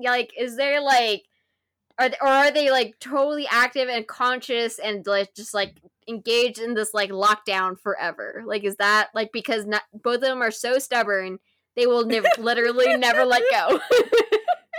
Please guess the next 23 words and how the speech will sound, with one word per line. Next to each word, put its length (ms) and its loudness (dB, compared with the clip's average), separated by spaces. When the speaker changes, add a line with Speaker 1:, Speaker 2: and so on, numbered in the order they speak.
Speaker 1:
You 100 -8
know 100 4
what 160 6
I 80 0
mean? 260 -2
Or 40 2
are 180 4
they 120 4
locked 340 4
in 100 -6
time? 600 0
Like, 320 0
I 60 -2
mean, 280 -4
clearly 260 -2
there 140 2
must 220 -2
be 100 -10
some 280 -4
kind 220 -4
of 120 -14
risk 320 -6
still, 520 -4